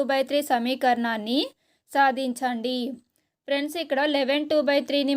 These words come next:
మనం థర్టీ ఫైవ్ బై త్రీగా రాయవచ్చు. ఇది మిశ్రమ భిన్నము. So,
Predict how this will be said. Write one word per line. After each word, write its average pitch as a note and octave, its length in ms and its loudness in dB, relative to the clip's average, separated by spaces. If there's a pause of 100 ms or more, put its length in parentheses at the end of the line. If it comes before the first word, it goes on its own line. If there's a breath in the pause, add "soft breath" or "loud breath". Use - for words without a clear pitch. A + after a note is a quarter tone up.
మనం B3 280 2 (440)
థర్టీ C4 300 0 (120)
ఫైవ్ C#4+ 260 4
బై C4 80 6 (140)
త్రీగా B3+ 400 2
రాయవచ్చు. B3 580 2 (880)
ఇది C#4+ 140 0 (100)
మిశ్రమ C#4 320 0 (120)
భిన్నము. B3+ 460 0 (720)
So, D#4+ 100 0